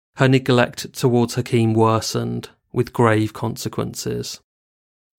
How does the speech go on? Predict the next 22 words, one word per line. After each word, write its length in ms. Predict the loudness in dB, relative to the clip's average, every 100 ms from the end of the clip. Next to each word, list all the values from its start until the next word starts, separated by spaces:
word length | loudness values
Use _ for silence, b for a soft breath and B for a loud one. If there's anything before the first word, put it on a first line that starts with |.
| _ _ _ _ 0
Lisa 400 | 4 4 2 0
Harrison, 720 | 2 2 2 0 0 0 0
a 160 | 0 4
learning 420 | 4 4 4 4
mentor 500 | 2 0 0 0 2
at 100 | 2
Nechells 440 | 0 -2 -4 -6
Primary 560 | -2 0 2 2 2 0
Academy 680 | -2 -2 -2 0 -2 -2 -4
until 380 | -6 -4 -2 0
August 360 | 0 0 -4 -6
two 100 | -6
thousand 380 | -6 -8 -6 -6
seventeen, 720 | -4 -4 -2 2 4 4 0 B B B
stated 460 | -8 0 0 -2 -6
that 160 | -6
she 100 | -4
saw 320 | -4 2 2 2
Hakeem 420 | 0 2 2 4
virtually 520 | 2 0 -2 0 2
every 280 | 2 2 0
day, 480 | 0 -4 -6 -12